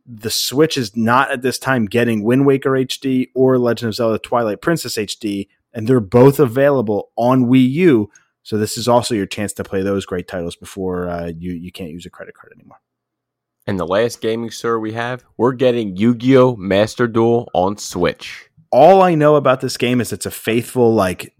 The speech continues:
Speaker 1: trading card game, uh, sim, if you will, and they're gonna try and make it really faithful to that. Outside of that, I don't know much, so I'll hand this one over to you.
Speaker 2: Yeah.
Speaker 1: What do you
Speaker 2: Yeah,
Speaker 1: think?
Speaker 2: Konami says this will be the most complete Yu-Gi-Oh!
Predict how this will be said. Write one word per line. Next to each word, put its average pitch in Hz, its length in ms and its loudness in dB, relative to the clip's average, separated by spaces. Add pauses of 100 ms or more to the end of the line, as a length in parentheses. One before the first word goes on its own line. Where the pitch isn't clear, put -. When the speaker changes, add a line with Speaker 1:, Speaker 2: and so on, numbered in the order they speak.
(260)
Speaker 1:
trading 120 500 2
card 123 380 2
game, 120 500 -2 (360)
uh, 92 440 -6
sim, 135 600 -2
if 156 160 -4
you 151 100 2
will, 151 240 2
and 117 100 0
they're 104 60 -4
gonna 98 200 -8
try 107 200 -6
and 101 80 -6
make 101 160 -6
it 87 80 -8
really 101 200 -6
faithful - 400 -6
to 147 100 -6
that. 135 260 -2
Outside 117 280 -6
of 120 40 -2
that, 120 160 -2
I 107 80 -8
don't 135 220 -4
know 120 200 -2
much, 151 300 -2
so 107 120 -4
I'll 95 80 0
hand 104 220 -4
this 104 140 -8
one 101 80 -8
over 90 160 -8
to 85 80 -12
you. 90 120 -8
Speaker 2:
Yeah. 82 40 -8
Speaker 1:
What 90 120 -10
do 95 40 -10
you 90 100 -10
Speaker 2:
Yeah, 113 180 0
Speaker 1:
think? - 100 -20 (100)
Speaker 2:
Konami 127 480 -4
says 110 380 -8
this 104 180 -14
will 107 60 -16
be 101 140 -8
the 95 100 -10
most 101 280 -8
complete 104 500 -8
Yu-Gi-Oh! 98 480 -2